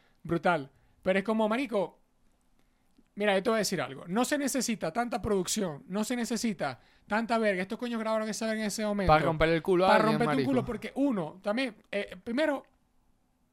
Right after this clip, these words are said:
Speaker 1: uno, en una respuesta no necesita nueve minutos. ¿Me entendés? Te lo
Speaker 2: Marico.
Speaker 1: explicó. Mira, Tempo se lo hizo a, a mucha, a otra. Bueno,
Speaker 2: Marico,
Speaker 1: X,
Speaker 2: es
Speaker 1: no
Speaker 2: que
Speaker 1: voy a
Speaker 2: no,
Speaker 1: decir a
Speaker 2: es
Speaker 1: Tempo.
Speaker 2: que
Speaker 1: Pero lo que quiero decir es que como que, marico, con tres minutos de una respuesta,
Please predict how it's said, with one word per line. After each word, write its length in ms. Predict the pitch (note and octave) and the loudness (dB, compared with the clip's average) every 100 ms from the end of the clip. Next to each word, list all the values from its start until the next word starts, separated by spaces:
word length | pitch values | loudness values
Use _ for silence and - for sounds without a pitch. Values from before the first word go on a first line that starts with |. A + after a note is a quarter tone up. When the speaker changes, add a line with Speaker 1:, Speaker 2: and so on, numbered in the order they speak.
| _ _ _ _ _ _ _ _ _ - | _ _ _ _ _ _ _ _ _ -4
Speaker 1:
uno, 420 | C4+ F3 B2 C3+ - | -2 -2 -4 -14 -8
en 120 | G3 | -4
una 100 | C4 | -2
respuesta 400 | D4 C#4 C#4 G#3+ | -2 0 -2 -2
no 60 | G#3 | -6
necesita 180 | G#3+ | -6
nueve 140 | G3+ F#3+ | -6 -6
minutos. 380 | E3+ C#3 B2+ G#2+ _ _ _ _ _ _ _ _ _ _ _ _ | -6 -10 -14 -20 _ _ _ _ _ _ _ _ _ _ _ _
¿Me 100 | D#3+ | -12
entendés? 300 | E3 F3+ G#3+ | -6 -2 -2
Te 80 | G#3 | 0
lo 100 | G3 | -2
Speaker 2:
Marico. 300 | F#3+ G#3 A#3 | -2 -2 0
Speaker 1:
explicó. 200 | A3+ G#3 | -2 -2
Mira, 240 | A3 A3+ G3 | -2 -2 0
Tempo 380 | C#4 D#4+ - C#4+ | -2 -2 -2 -2
se 140 | C4 | -2
lo 120 | A3+ G#3+ | -4 -4
hizo 280 | A3+ A3 | -2 -4
a, 420 | C4+ C4 F3+ E3+ F3 - - - | -6 -6 -6 -6 -10 -20 -20 -8
a 120 | F#3+ | -4
mucha, 340 | G3+ G3 G3+ | -2 -2 -2
a 60 | F3+ | 0
otra. 260 | F#3+ G3 F#3+ | 0 -2 0
Bueno, 180 | G3+ | 0
Speaker 2:
Marico, 220 | - - F3 | 2 2 2
Speaker 1:
X, 20 | |
Speaker 2:
es 40 | |
Speaker 1:
no 60 | F#3 | 4
Speaker 2:
que 40 | G#3 | 4
Speaker 1:
voy 60 | |
a 40 | A#3 | 4
Speaker 2:
no, 60 | |
Speaker 1:
decir 120 | B3+ | 2
a 40 | A#3+ | 0
Speaker 2:
es 40 | |
Speaker 1:
Tempo. 220 | G3+ E3 | 0 -2
Speaker 2:
que 240 | E3 D#3 D3 - - | -4 -4 -6 -12 -2
Speaker 1:
Pero 240 | G#3+ G#3+ | 0 2
lo 120 | A3+ | 0
que 60 | A3 | 0
quiero 180 | G#3 A#3+ | 0 0
decir 300 | C4 - A#3+ | 0 0 0
es 80 | G#3 | 0
que 80 | |
como 200 | A3+ G3+ | 0 0
que, 220 | F3+ F3 E3 - _ _ | -2 -4 -8 -20 _ _
marico, 560 | F#3 A3 C#4 A3+ F#3+ - _ - | -2 0 2 2 2 -2 _ -4
con 180 | - G#3 | 2 2
tres 180 | C4 C#4+ | 4 4
minutos 320 | C#4 C#4 B3+ | 4 2 2
de 40 | |
una 120 | B3 B3 | 2 2
respuesta, 680 | A#3 - A#3 G3+ D#3+ - | -2 0 0 0 -4 -6